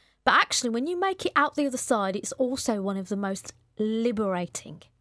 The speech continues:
Your experiences in life shape you and your outlook on life. And the thing with rejection is, it can cause issues in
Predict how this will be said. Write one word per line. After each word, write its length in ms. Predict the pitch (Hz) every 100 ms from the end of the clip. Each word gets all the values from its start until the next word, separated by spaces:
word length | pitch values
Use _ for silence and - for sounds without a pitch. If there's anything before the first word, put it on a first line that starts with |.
| _ _ - - - _ _ -
Your 260 | 233 359 -
experiences 800 | - - - 330 320 254 - 220
in 180 | 214 214
life 440 | 202 170 - - - -
shape 540 | - - 254 320 - -
you 280 | 196 170 -
and 220 | 208 220
your 140 | 285 -
outlook 420 | 202 - 185 -
on 200 | 185 190
life. 400 | 180 160 - - _ _ _ _ _ _ _ _
And 100 | 220
the 60 | 233
thing 340 | - 302 339
with 160 | 320 285
rejection 580 | 262 202 262 - - 170
is, 300 | 170 - - _ -
it 160 | - -
can 400 | - 277 269 277 -
cause 380 | - 202 202 -
issues 460 | 214 - 190 175
in 140 | -